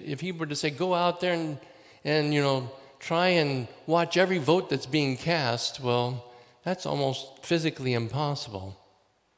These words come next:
especially when you have such corruption. And such deception. But Our Lady can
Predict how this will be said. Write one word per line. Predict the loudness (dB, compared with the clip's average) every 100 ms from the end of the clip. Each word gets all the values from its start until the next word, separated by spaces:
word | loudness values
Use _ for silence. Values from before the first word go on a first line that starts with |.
| _ _
especially | -16 -2 -2 0 -2
when | -2 -2 0
you | -2
have | 0 -2 -2
such | -4 -4 -8
corruption. | -4 -2 -2 -4 -8 -10 -12 -20 _ _ _ _ _ _ _ -6
And | -4
such | -2 -2 -4 -10
deception. | -6 -4 -4 -4 -10 -10 -14 -20 -20 -20 -18 -4
But | 2
Our | 2
Lady | 2 0 0 -2
can | -6 -6 -4 -4 -8